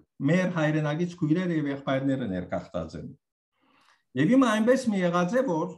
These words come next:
արևմտահայ և արևելահայ մեր բնակչությունը, մեր սփյուռքահայությունը այսպես, իրարու հետ շաղախվելով,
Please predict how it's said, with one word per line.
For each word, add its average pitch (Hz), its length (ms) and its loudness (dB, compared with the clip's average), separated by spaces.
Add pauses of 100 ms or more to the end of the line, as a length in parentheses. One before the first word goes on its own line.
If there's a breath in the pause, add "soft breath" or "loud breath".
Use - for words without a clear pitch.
(500)
արևմտահայ 175 800 2
և 160 340 -2
արևելահայ 147 720 -2 (140)
մեր 123 340 -2 (260)
բնակչությունը, 120 840 0 (500)
մեր 110 400 -8 (320)
սփյուռքահայությունը 143 920 2
այսպես, 131 540 -6 (920)
իրարու 196 420 4
հետ 240 180 2
շաղախվելով, 165 840 -2